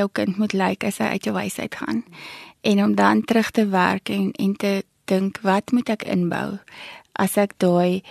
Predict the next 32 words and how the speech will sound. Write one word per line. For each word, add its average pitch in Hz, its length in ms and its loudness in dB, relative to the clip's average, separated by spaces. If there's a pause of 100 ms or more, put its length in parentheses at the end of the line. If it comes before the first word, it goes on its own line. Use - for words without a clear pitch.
(200)
op 202 140 -4
die 196 140 2
ou 185 220 2
einde 180 320 -4
wil 185 160 -4
sien 185 500 0
wanneer 185 280 0
hulle 185 280 0
groot 185 440 -2
is - 200 -2
en, 180 260 -2 (440)
um, 170 260 0
in 185 160 2
verhoudings 175 560 0
betrokke 185 460 -4
raak 175 400 -2
of - 220 -8 (340)
in 180 160 2
'n 180 120 2
loopbaan 175 680 2
in 190 80 2
die 185 100 2
buitewêreld 170 840 -2
moet 185 200 -4
gaan - 180 -4
funksioneer?" - 680 -6 (520)
En 190 140 0
dit 185 200 4
moet 220 240 2
eintlik 196 360 0
al 185 160 2
begin 180 520 0